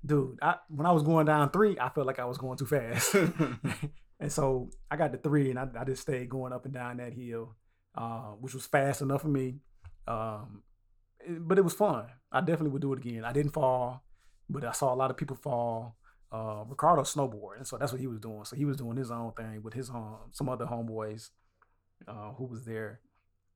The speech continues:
Speaker 1: But it was just good atmosphere, good people, good times. It was a whole bunch of people there.
Speaker 2: Yeah.
Speaker 1: But, uh, it was day parties, night parties, after parties, skiing, eating, drinking,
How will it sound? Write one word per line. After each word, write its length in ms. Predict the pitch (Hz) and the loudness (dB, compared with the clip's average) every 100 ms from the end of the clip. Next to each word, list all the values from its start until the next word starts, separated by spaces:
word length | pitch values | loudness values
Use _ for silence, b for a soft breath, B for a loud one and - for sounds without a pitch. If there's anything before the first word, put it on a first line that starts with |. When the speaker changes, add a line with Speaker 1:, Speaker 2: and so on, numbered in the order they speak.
| _ - 143 | _ -18 -2
Speaker 1:
But 120 | 175 | 2
it 40 | |
was 120 | 214 | 2
just 140 | 165 147 | 2 2
good 160 | 147 | 2
atmosphere, 480 | 135 120 - 117 104 | 2 -2 -6 -8 -6
good 160 | 143 151 | -2 0
people, 400 | 147 143 139 135 - | 0 0 -2 -4 -8
good 140 | 131 | -6
times. 540 | 135 131 127 123 107 - | -2 -2 -2 -6 -10 -10
It 40 | |
was 100 | 135 | -8
a 40 | 127 | -2
whole 180 | 139 120 | 0 0
bunch 200 | 135 113 | -2 -6
of 60 | |
people 200 | 131 113 | -8 -8
there. 280 | 107 101 - - _ - | -8 -10 -14 -20 _ -6
Speaker 2:
Yeah. 220 | 113 110 | -4 -2
Speaker 1:
But, 140 | - 123 | -4 -4
uh, 120 | 113 | -4
it 40 | |
was 120 | 120 - | -4 -8
day 260 | 147 147 | 0 2
parties, 640 | 143 139 127 127 123 - - | 6 6 6 2 -6 -12 -4
night 200 | 143 135 | 0 0
parties, 540 | 135 123 120 120 120 - | 0 0 0 -4 -8 -8
after 220 | 143 139 135 | -4 -2 -2
parties, 760 | 123 120 117 117 113 113 - _ _ _ | -2 -2 -2 -6 -8 -12 -18 _ _ _
skiing, 800 | - 165 156 143 139 135 131 135 - | 0 6 8 8 6 4 0 -4 2
eating, 600 | 156 147 139 135 131 139 | 4 6 4 4 0 -2
drinking, 1000 | 135 147 139 135 131 131 131 127 123 120 | 2 4 4 2 0 -2 -4 -6 -10 -14